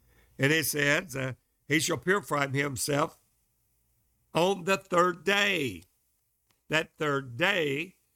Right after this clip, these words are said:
is the day that God said, "I'll raise you up in that third day, and you will live in my sight." "And on the seventh day, he shall be cleansed." The final seven's the Feast of Sevens. There's your revelation.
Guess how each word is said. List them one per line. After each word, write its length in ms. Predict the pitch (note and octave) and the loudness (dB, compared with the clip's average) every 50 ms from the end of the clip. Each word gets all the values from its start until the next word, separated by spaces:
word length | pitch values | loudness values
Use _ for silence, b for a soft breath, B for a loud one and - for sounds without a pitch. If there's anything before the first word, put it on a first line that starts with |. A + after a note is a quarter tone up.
| _ _ _ | _ _ _
is 320 | - C#3 C#3 D3 D3+ C3 G2+ | -2 0 0 0 0 -2 -4
the 140 | C#3+ C#3 | -6 -8
day 340 | B2+ G#2+ G2+ A2+ G#2 G#2+ A#2+ | -6 -6 -6 -4 -4 -4 -2
that 220 | C3 D#3 E3+ C#3+ A2+ | -2 -2 -4 -2 0
God 200 | C3+ C#3 D#3+ - | 0 0 0 0
said, 200 | - D#3 D3+ D#3+ | -2 0 0 2
"I'll 180 | E3+ - C#3 | 2 2 0
raise 420 | A#2 A#2 B2+ C3+ C#3+ C#3+ B2 G2+ A2+ | -2 0 0 0 0 -2 -4 -2 0
you 240 | C#3 D#3 F#3 - - | 0 0 0 0 0
up 280 | C#3+ C3+ C3+ - - - C3+ | 0 0 0 0 0 -2 -2
in 100 | B2+ A#2 | -2 0
that 180 | C3 C3 C3 | 0 -2 -2
third 200 | - A#2+ A#2 A#2 | -2 -4 -4 0
day, 180 | A#2 D3 E3+ F3+ | 0 2 2 2
and 100 | F3+ F3 | 0 -2
you 140 | F#3 G3+ G3 | -4 -4 0
will 160 | G3 G3 G#3 | 0 2 4
live 180 | B3 B3 G3+ | 4 4 2
in 120 | G#3+ G#3+ G#3+ | 2 -2 0
my 160 | G#3+ G#3 G3+ | 0 0 0
sight." 520 | - - - A3+ A#3+ A3+ F#3+ D#3 A#2+ F#2 - - - _ _ _ _ _ _ _ _ _ _ _ _ _ _ _ _ _ _ _ _ _ _ _ _ _ _ _ _ _ _ _ - | 0 -2 -2 0 0 0 0 -2 -6 -10 -14 -18 -20 _ _ _ _ _ _ _ _ _ _ _ _ _ _ _ _ _ _ _ _ _ _ _ _ _ _ _ _ _ _ _ 0
"And 180 | C3+ C3+ C#3 | 0 2 4
on 160 | C#3+ C3+ C3 A#2+ | 4 2 2 4
the 160 | B2+ B2+ A#2+ | 4 2 2
seventh 560 | - - - - G3+ A#3 A#3+ A#3+ G#3+ D#3+ B2 | 2 0 0 2 2 2 2 2 0 -2 -2
day, 520 | C3 B2+ A#2+ A#2+ B2 D#3+ G3+ A#3+ G3+ - _ _ _ _ _ _ _ _ | -2 0 2 4 4 4 4 2 -2 -6 _ _ _ _ _ _ _ _
he 140 | - C#3 C3+ | -10 -8 -6
shall 200 | - D#3 D3 C#3 | -6 -6 -8 -8
be 120 | D3 D3+ | -8 -10
cleansed." 440 | - - D3+ D#3 D3 A2+ F#2+ F#2 G2 | -10 -8 -6 -6 -6 -6 -8 -10 -10
The 100 | A#2+ A#2+ | -10 -10
final 420 | - - - D#3+ E3 E3+ F3 D#3+ | -8 -4 -2 -2 0 0 -2 -4
seven's 380 | B2 - - F3 F3 F3+ E3+ B2+ | -4 -2 0 0 0 0 -2 -4
the 80 | D#3 C3 | -6 -4
Feast 300 | - E3+ E3 - - D#3+ | -4 -4 -6 -4 -2 -2
of 120 | D3+ A#2+ | -2 0
Sevens. 480 | - - F3 E3+ D#3+ E3+ E3 D3 - - b b b b b b b | 0 2 2 2 2 2 0 -2 -4 -14 b b b b b b b
There's 320 | B2 C#3 D#3 F3 E3 B2 D#3 | 2 4 4 4 2 0 -4
your 100 | D#3+ D#3+ | -4 -2
revelation. 720 | D3 D3+ D3 C3+ C#3+ D#3 D#3+ D#3 B2+ - - - - - | 0 0 0 0 0 0 0 -2 -4 -6 -10 -18 -20 -20